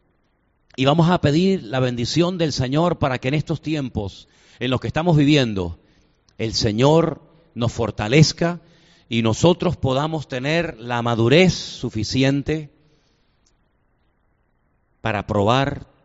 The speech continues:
todo lo que Él mande a nuestra vida, sabiendo que el Señor es bueno, Él es todopoderoso, aleluya. Quiero en este momento, mientras estamos todos orando,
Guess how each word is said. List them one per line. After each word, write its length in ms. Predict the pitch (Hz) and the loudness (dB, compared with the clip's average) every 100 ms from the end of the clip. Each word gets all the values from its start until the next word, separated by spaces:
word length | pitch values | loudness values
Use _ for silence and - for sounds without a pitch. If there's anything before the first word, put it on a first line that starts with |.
| _ | _
todo 360 | - 170 180 170 | 4 4 2 -2
lo 160 | 139 | -6
que 140 | - 120 | -4 -6
Él 140 | 131 - _ | -6 -10 _
mande 460 | 107 120 131 123 120 | -10 -6 -4 -4 -6
a 40 | |
nuestra 320 | 107 92 95 | -6 -6 -6
vida, 420 | 78 85 76 - - | -6 -6 -8 -12 -18
sabiendo 580 | - 107 117 131 131 123 | -10 -6 -2 -2 -4 -6
que 80 | |
el 80 | 110 | -8
Señor 300 | 92 104 123 | -8 -6 -4
es 100 | 120 | -2
bueno, 440 | 90 113 107 87 - _ _ _ _ _ _ _ | 0 2 2 -2 -6 _ _ _ _ _ _ _
Él 140 | 104 | -6
es 120 | 113 - _ _ | -6 -6 _ _
todopoderoso, 1200 | 127 139 143 143 135 131 123 113 107 101 - 85 | 4 6 4 4 2 -2 -2 -2 -2 -4 -8 -10
aleluya. 520 | 92 95 92 90 85 - _ _ - - - | -8 -8 -8 -8 -12 -20 _ _ -20 -20 -2
Quiero 240 | 151 175 | 0 0
en 60 | 175 | -4
este 200 | 156 170 | -10 -12
momento, 540 | 151 165 165 165 135 | -12 -14 -14 -16 -16
mientras 260 | 120 123 117 | -18 -20 -18
estamos 300 | - 131 147 | -14 -12 -12
todos 640 | 143 139 135 - - - _ _ _ | -10 -10 -10 -14 -20 -20 _ _ _
orando, 640 | - 107 127 139 135 113 | -12 -8 -4 -2 -2 -4